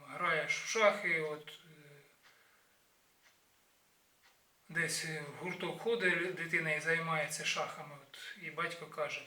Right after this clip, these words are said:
про це, то, е, якась, е, тобто, якась інша людина взагалі може не зрозуміти, в чому тут, ну, що тут хорошого і все, але дитина буде розуміти, що його батько чи мати підтримують його в цьому.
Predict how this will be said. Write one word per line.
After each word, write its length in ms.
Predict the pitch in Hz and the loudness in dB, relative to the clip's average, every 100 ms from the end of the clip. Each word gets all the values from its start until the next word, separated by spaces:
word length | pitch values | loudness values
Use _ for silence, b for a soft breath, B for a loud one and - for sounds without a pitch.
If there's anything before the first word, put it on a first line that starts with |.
| - | -10
про 80 | |
це, 200 | 147 - | -12 -12
то, 560 | 139 - 175 165 156 156 - - - _ _ _ - | -10 -8 -2 0 0 -2 -14 -20 -20 _ _ _ -18
е, 220 | 165 151 | -10 -8
якась, 560 | 156 165 180 175 - 156 | -4 2 4 4 2 -2
е, 380 | 156 156 156 156 151 | -6 -6 -6 -8 -8
тобто, 640 | 165 160 156 151 143 147 - - _ - | -10 -10 -6 -6 -6 -10 -16 -20 _ -12
якась 320 | 160 175 - | -4 -2 2
інша 260 | 262 214 214 | 2 4 4
людина 400 | 190 180 185 170 | 4 2 0 0
взагалі 400 | 160 160 190 208 | 0 2 2 0
може 260 | 175 160 | -2 -2
не 120 | 156 151 | -2 -2
зрозуміти, 680 | 151 151 160 196 202 170 | -4 -4 -4 -2 -2 -2
в 60 | 156 | -4
чому 300 | - 170 151 | -4 -4 -8
тут, 180 | - - | -10 -14
ну, 140 | 151 143 | -8 -4
що 160 | - | -2
тут 220 | 170 151 | -4 -8
хорошого 560 | - 156 175 196 - 147 | -6 -2 -2 -2 -4 -6
і 80 | 143 | -10
все, 240 | - 151 | -10 -4
але 320 | 143 151 170 170 B B B | 0 0 0 -4 B B B
дитина 400 | - 160 208 202 | -12 0 2 4
буде 280 | 160 175 165 | 0 0 2
розуміти, 520 | 160 156 175 208 208 | 2 0 -2 -2 2
що 320 | 156 - 165 151 B B B - | 4 4 2 -2 B B B -6
його 260 | 156 156 | -2 0
батько 400 | 160 208 220 - | 2 2 2 2
чи 180 | 180 - | 2 2
мати 260 | 185 180 165 | 2 0 -2
підтримують 800 | - 175 - 165 151 151 - 147 | -4 -6 -4 -2 -2 -4 -12 -10
його 120 | 139 | -10
в 180 | 143 - | -12 -16
цьому. 200 | - | -16